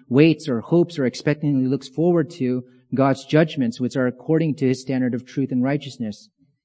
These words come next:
even knowing that should free us from the fear of man or the fear of their response to the truth.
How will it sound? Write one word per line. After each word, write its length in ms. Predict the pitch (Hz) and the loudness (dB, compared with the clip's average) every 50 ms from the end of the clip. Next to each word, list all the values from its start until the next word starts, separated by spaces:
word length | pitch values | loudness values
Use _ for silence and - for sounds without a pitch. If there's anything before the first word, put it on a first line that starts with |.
| _ _ _ _ _ | _ _ _ _ _
even 280 | 147 139 139 147 135 135 | -2 2 4 4 4 4
knowing 480 | 135 139 147 147 139 127 127 123 123 - - - - | 4 4 4 4 2 2 0 -2 -6 -12 -18 -12 -6
that 340 | 120 113 113 113 117 135 - _ _ _ _ _ _ _ _ _ _ _ _ _ _ _ _ _ _ _ _ _ _ _ _ _ _ _ | -4 -4 -2 -2 -4 -6 -8 _ _ _ _ _ _ _ _ _ _ _ _ _ _ _ _ _ _ _ _ _ _ _ _ _ _ _
should 220 | - - 147 - | -6 -4 -4 -4
free 340 | - - - 147 160 165 156 | -6 -4 0 2 4 4 2
us 340 | 110 104 - - - - _ _ _ _ _ _ _ _ _ _ _ | 0 -2 -6 -12 -16 -20 _ _ _ _ _ _ _ _ _ _ _
from 160 | _ - 131 | _ 0 0
the 80 | 127 120 | 0 0
fear 240 | - - 135 127 123 | 0 0 0 0 0
of 60 | 117 | 2
man 240 | 123 123 131 131 131 | 2 2 2 0 0
or 60 | 123 | 0
the 100 | 113 113 | -2 -4
fear 280 | - - 139 135 135 131 | -4 -4 -2 0 0 0
of 140 | 120 113 | -2 0
their 140 | 117 127 123 | 0 0 2
response 480 | 123 123 120 - - 127 131 131 131 - | 0 0 -2 -4 -6 -6 -6 -6 -8 -10
to 60 | 131 | -12
the 100 | 123 117 | -12 -12
truth. 300 | - - 170 165 - | -10 -10 -8 -8 -8